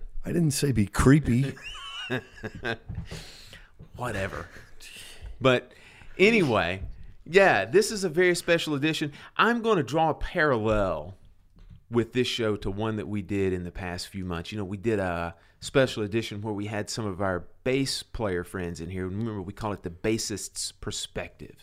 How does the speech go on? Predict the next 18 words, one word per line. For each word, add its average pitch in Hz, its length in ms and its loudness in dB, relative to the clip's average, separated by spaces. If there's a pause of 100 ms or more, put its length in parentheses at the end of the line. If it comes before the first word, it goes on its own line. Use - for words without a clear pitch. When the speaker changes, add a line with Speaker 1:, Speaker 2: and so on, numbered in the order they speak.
Speaker 1:
Mm-hmm. 113 340 6 (100)
Speaker 2:
And 196 120 4
we're 220 100 2
gonna 208 200 2
kinda 175 280 -2
draw 139 300 0
a 123 60 0
similar 135 420 -2
conclusion 101 800 -2 (320)
with 113 180 2
our 104 160 2
show 107 320 2
today 107 380 2
with 87 180 -6
our 85 100 -4
special 82 480 -6
guest. - 480 -18 (640)
And 151 340 4